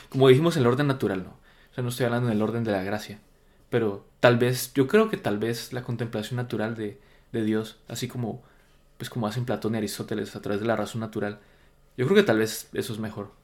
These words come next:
o más elevado <laughs> que, que, que el procrear, pero no, no sé, no estoy seguro.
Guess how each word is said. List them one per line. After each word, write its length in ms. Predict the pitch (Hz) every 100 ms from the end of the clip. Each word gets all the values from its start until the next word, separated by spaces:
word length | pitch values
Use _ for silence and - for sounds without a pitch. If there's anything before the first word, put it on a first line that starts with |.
| -
o 80 |
más 200 | 113 107
elevado 380 | 110 104 98 104 - - 127 -
<laughs> 340 | 202 220 202
que, 300 | - 98 95 - _ _ _ _
que, 260 | - 110 -
que 80 | 110
el 60 |
procrear, 480 | 107 110 110 101 123 - _
pero 140 | 123 120
no, 120 | 120 123 -
no 140 | 123
sé, 480 | 123 - 117 113 -
no 100 | 127
estoy 180 | 117 123
seguro. 280 | 117 107